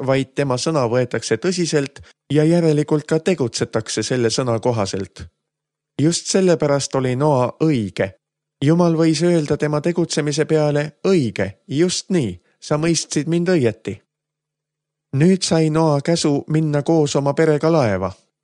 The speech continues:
Käsk oli õigeaegne, ent selle käsu täitmine nõudis Noalt jällegi usku.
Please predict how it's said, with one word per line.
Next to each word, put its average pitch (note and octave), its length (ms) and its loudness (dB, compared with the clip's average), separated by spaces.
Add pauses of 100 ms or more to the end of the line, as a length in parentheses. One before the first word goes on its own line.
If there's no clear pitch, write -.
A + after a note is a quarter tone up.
(480)
Käsk - 300 -2
oli B2+ 240 2
õigeaegne, D#3 760 0 (220)
ent D3 220 -2
selle C#3 320 0
käsu E3 260 -2
täitmine D3+ 540 0
nõudis C#3 440 -2
Noalt D3 440 0
jällegi D3+ 560 0
usku. B2 480 -2